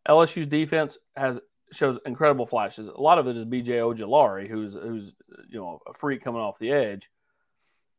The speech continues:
But they also aren't what they were. Kinda like Florida. Uh, I think those two defenses are very similar. Like,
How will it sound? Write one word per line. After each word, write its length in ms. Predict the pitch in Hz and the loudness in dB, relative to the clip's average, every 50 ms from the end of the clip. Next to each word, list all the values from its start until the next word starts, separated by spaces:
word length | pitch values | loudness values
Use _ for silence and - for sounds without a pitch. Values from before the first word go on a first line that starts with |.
| _ _ _ _ - | _ _ _ _ 4
But 120 | 151 151 | 4 6
they 100 | 147 151 | 8 8
also 420 | 151 165 180 185 175 - 175 147 127 | 8 10 8 8 6 4 0 2 2
aren't 220 | 143 147 147 147 | 2 0 -2 -2
what 160 | 135 135 117 | -2 -4 -4
they 100 | 117 120 | -4 -6
were. 400 | 110 110 110 107 95 82 78 - _ _ _ _ _ - | -6 -4 -6 -6 -6 -8 -12 -14 _ _ _ _ _ -2
Kinda 160 | 190 214 240 | -2 0 0
like 160 | 247 240 226 | 0 -2 -2
Florida. 400 | - 233 240 247 247 156 107 98 - _ _ _ - | -2 0 0 2 2 2 0 -2 -12 _ _ _ -12
Uh, 120 | - 135 127 | -8 -4 -2
I 140 | 123 143 170 | 0 0 2
think 160 | 196 202 190 | 0 0 0
those 220 | 180 190 185 165 | 0 0 0 -2
two 120 | - - 190 | -4 -6 -6
defenses 520 | 165 170 170 151 170 160 147 - 139 123 | -4 -4 -4 -4 -4 -6 -6 -6 -8 -8
are 40 | 120 | -4
very 220 | 117 131 139 147 | -2 0 0 0
similar. 440 | 143 - - 165 147 127 117 110 104 | -2 -2 -4 -2 -2 -2 -4 -6 -6
Like, 200 | 101 101 101 95 | -6 -6 -6 -8